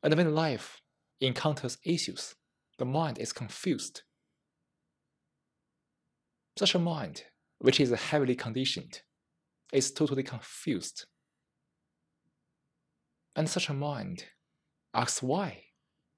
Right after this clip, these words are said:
Why is like this? Why is like that? If we don't understand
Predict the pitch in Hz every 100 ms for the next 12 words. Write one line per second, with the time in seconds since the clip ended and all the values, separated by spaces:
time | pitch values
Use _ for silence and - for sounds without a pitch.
0 | _ _ _ _ _ _ - 180 202 170
1 | 131 - 143 147 165 107 - - _ _
2 | - 160 180 139 92 - 120 127 131 -
3 | 156 139 - - _ _ _ _ _ _
4 | _ _ _ _ _ _ _ _ _ _
5 | _ _ _ _ _ 139 147 139 139 135
6 | 123 - - 104 78 73